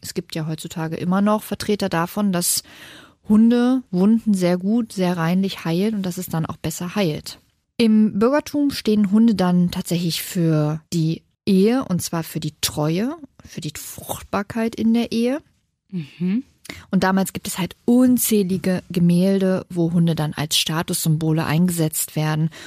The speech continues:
Speaker 1: Und da sieht man dann auch, dass die Hunde anfangen, unterschiedlich auszusehen. Sie sehen den heutigen Jagdhunden tatsächlich sehr ähnlich.
Speaker 2: Mhm.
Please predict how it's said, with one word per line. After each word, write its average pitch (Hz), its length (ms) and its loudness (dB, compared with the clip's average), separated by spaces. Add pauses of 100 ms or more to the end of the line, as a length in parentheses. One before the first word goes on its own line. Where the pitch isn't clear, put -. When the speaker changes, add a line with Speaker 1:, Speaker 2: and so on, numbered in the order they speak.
(120)
Speaker 1:
Und 175 120 0
da 170 100 2
sieht 180 180 -4
man 175 140 2
dann 160 140 0
auch, 151 120 -4
dass - 200 -6
die 170 140 -2
Hunde 165 580 4 (220)
anfangen, 160 520 -2
unterschiedlich 170 680 -2
auszusehen. 151 760 -6 (440)
Sie 180 180 0
sehen 202 400 2
den 190 300 2 (140)
heutigen 190 360 0
Jagdhunden 226 640 -4
tatsächlich 240 720 -6
sehr 190 460 -2 (180)
ähnlich. 269 720 0 (140)
Speaker 2:
Mhm. 233 300 -2